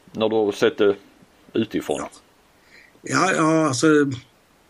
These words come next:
Speaker 2: ja, det är ju en väldigt svår fråga. Alltså, man hör ju mycket, det pratas mycket och, och det är väl helt klart att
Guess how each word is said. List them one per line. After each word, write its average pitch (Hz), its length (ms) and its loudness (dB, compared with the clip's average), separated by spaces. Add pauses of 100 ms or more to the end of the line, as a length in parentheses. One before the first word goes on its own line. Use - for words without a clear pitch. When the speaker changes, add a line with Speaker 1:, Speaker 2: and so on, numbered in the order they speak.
(1400)
Speaker 2:
ja, 131 280 -4
det 165 80 4
är 175 40 8
ju 160 40 8
en 135 60 0
väldigt 135 280 0
svår 120 320 -2
fråga. 110 380 -2
Alltså, 120 300 -6 (1200)
man 139 220 4
hör 131 280 6
ju 131 140 4
mycket, 127 360 -2
det 120 100 2
pratas 120 500 -6
mycket 120 320 -2
och, 113 420 -2
och 120 100 0
det 123 80 2
är 120 40 4
väl 123 140 2
helt 123 180 2
klart 120 240 -4
att - 180 -6